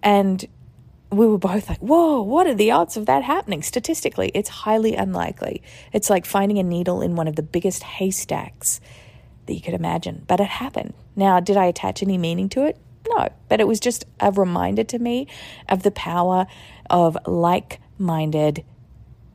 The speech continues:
energy and like-minded vibration. I'd like to speak for a moment as well <laughs>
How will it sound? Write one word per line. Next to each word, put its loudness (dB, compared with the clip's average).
energy -2
and -4
like-minded -2
vibration. -6
I'd 4
like 4
to 4
speak -2
for -4
a -2
moment -2
as -4
well -4
<laughs> 0